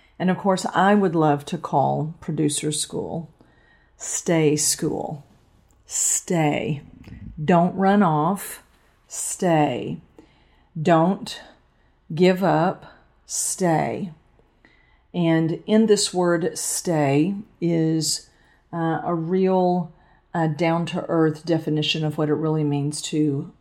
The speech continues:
abide, to remain, to continue.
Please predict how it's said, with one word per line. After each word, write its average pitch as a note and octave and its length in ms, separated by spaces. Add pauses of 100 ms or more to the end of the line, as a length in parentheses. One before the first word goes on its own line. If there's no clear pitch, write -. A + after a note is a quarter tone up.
abide, D3 680 (640)
to G3 160
remain, D#3+ 920 (640)
to G3+ 180
continue. E3 1080